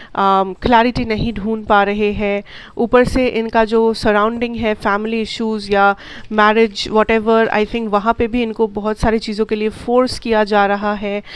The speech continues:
So basically एक frustrating situation create होके रखा है इनके लिए।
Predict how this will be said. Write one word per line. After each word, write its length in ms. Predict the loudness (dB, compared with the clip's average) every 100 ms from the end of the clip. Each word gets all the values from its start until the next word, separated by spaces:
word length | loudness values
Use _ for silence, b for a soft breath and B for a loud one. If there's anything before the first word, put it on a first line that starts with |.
| B B
So 180 | -2 -2
basically 640 | -2 0 2 2 2 2
एक 180 | 0 -2
frustrating 840 | 2 2 2 -2 -2 -2 -4 -4
situation 640 | -4 -4 0 0 0 -4 -8
create 400 | -6 -2 -2 -4
होके 220 | -6 -4
रखा 320 | -6 -6 -8
है 180 | -6 -6
इनके 260 | -4 -4
लिए। 220 | -4 -6